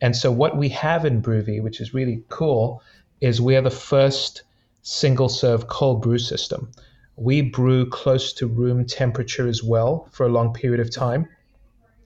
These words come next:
So imagine this. You wake up in the morning, you get on your phone,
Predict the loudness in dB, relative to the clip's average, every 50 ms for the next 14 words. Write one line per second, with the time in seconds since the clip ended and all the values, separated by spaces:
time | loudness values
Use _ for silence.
0 | _ _ -12 -4 0 2 2 2 4 4 4 4 4 4 2 2 2 2 4 4
1 | 2 2 -2 -6 -12 -14 _ -20 -20 -20 -20 -20 -20 _ _ _ _ _ -6 -2
2 | 0 0 2 2 4 2 2 2 2 2 2 2 2 4 4 4 4 4 4 4
3 | 4 4 2 0 -2 -6 -12 _ _ _ -8 -6 -4 -4 -2 0 2 4 4 4
4 | 4 2 0 0 2 2 4 4 4 4 4 2 0 0 -2